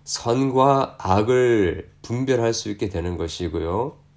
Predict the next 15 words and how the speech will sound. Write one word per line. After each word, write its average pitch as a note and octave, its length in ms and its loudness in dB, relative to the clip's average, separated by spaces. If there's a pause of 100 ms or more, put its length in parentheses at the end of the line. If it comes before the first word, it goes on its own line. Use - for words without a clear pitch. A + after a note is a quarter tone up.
(520)
그리고 G#2+ 420 2
선과 C#3 760 2
악에 G2+ 360 0
대한 F#2 420 0
그 F2 500 -2
분명한 A#2+ 580 0
구분이 B2+ 520 -2
있기 D3+ 320 -2
때문에 E2 680 -2 (540)
우리는 G#2 280 0
그것에 A#2+ 420 2
대한, E2+ 760 -2 (120)
아, D#2+ 500 -6
마-, - 200 -8 (540)
결론으로서, F2+ 1080 0